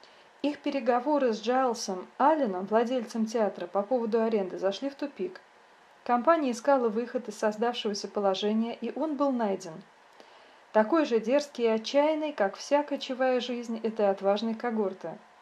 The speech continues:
Хозяину по контракту принадлежала земля, но не сам театр. Так пусть и остается со своей землей,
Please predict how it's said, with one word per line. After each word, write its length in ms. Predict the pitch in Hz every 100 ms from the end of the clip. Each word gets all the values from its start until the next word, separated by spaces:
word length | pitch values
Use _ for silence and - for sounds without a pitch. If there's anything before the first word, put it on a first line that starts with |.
| - - - - - -
Хозяину 560 | 233 226 302 349 233
по 120 | 196 220
контракту 640 | 240 233 220 190 190 233
принадлежала 720 | 226 233 226 240 247 311 285
земля, 540 | 226 226 202 185 202 220 - - -
но 260 | 196 208 311
не 140 | 330
сам 320 | 330 269 254
театр. 460 | 247 247 196 - 143 - _ _ - _ _ - - -
Так 180 | 196 -
пусть 300 | 233 220 -
и 40 |
остается 560 | 240 240 294 330 359 208
со 140 | -
своей 400 | 208 208 202 196
землей, 480 | 185 202 196 180 175